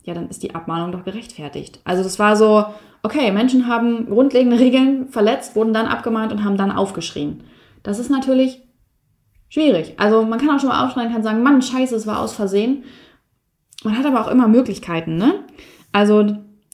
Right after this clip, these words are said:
um mal diese Angst zu nehmen, diese Angst vor, "Ich will nicht abgemahnt werden." A, wenn du dich selber an die Regeln hältst, kann dir schon mal nichts passieren. Und B, wenn du zu Unrecht abgemahnt wirst oder das Gefühl hast, dass es zu Unrecht passiert.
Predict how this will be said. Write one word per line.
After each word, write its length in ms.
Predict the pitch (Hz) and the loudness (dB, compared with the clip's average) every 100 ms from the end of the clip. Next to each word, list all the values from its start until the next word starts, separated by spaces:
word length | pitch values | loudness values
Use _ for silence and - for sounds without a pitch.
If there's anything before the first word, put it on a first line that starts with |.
| _ | _
um 140 | 220 | 2
mal 200 | 226 208 | 4 2
diese 280 | 185 175 - | 2 -4 0
Angst 380 | 277 349 - - | 0 0 -4 -6
zu 120 | 196 | -2
nehmen, 260 | 175 170 170 | 0 0 -2
diese 180 | 175 - | -4 0
Angst 280 | 247 262 | 2 2
vor, 140 | - 196 | -2 -4
"Ich 160 | 175 | 2
will 100 | 196 | 4
nicht 180 | 208 196 | 4 2
abgemahnt 560 | 208 - 175 160 156 - | -6 -6 -6 -6 -8 -8
werden." 360 | 165 160 170 - - _ _ _ | -6 -6 -8 -14 -20 _ _ _
A, 380 | - 294 262 262 | -2 2 2 2
wenn 120 | 233 | -2
du 80 | 226 | -2
dich 140 | 226 220 | -4 -2
selber 260 | 240 247 | -2 0
an 120 | 226 | 0
die 80 | 214 | 0
Regeln 360 | 202 240 220 175 | 2 2 0 -4
hältst, 460 | 175 185 262 - | -4 -4 -4 -6
kann 160 | - 233 | -6 -4
dir 100 | 226 | -4
schon 140 | 226 | -2
mal 100 | 214 | -2
nichts 200 | 202 196 | -2 -4
passieren. 480 | - 196 - 170 160 | -10 -10 -6 -6 -6
Und 220 | 175 165 | -6 -4
B, 320 | 220 254 185 165 - - _ - | 0 2 0 -2 -14 -20 _ -2
wenn 140 | 202 | 0
du 80 | 208 | 2
zu 200 | - - | -2 0
Unrecht 540 | 294 311 202 175 - | 4 4 2 -4 -8
abgemahnt 640 | 175 - 170 170 160 165 | -10 -8 -6 -6 -6 -6
wirst 420 | 165 156 147 - _ _ _ _ | -8 -8 -10 -18 _ _ _ _
oder 160 | 185 180 | -8 -6
das 160 | 180 - | -6 -10
Gefühl 320 | 170 254 233 | -4 2 2
hast, 140 | 196 | 0
dass 120 | 190 | -8
es 160 | 185 - | -12 -10
zu 100 | - | -8
Unrecht 320 | 185 175 170 | -6 -8 -12
passiert. 440 | 175 175 - - | -18 -12 -10 -10